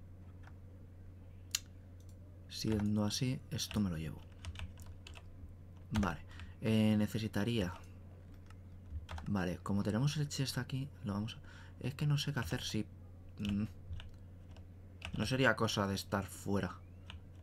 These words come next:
Mira, ya hay un arquero. LOL, lag. Au. Au.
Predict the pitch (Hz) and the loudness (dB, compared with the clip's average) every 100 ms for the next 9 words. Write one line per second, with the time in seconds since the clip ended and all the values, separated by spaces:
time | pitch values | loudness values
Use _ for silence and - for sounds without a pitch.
0 | - - - - 92 90 92 87 85 76 | -14 -14 -10 -6 -2 0 0 -2 -4 -6
1 | - - - - - - - - - - | -6 -10 -12 -12 -10 -10 -10 -10 -12 -12
2 | - - - - - - - - - 123 | -14 -14 -14 -14 -14 -14 -14 -14 -6 0
3 | 95 90 - - 98 90 - - - - | 0 -2 -8 -4 -2 -4 -8 -10 -8 -8
4 | - - - - - - 92 - - - | -8 -8 -10 -10 -4 0 0 -2 -10 -12
5 | - - - - - - - 104 95 | -14 -14 -12 -12 -14 -12 -2 0 0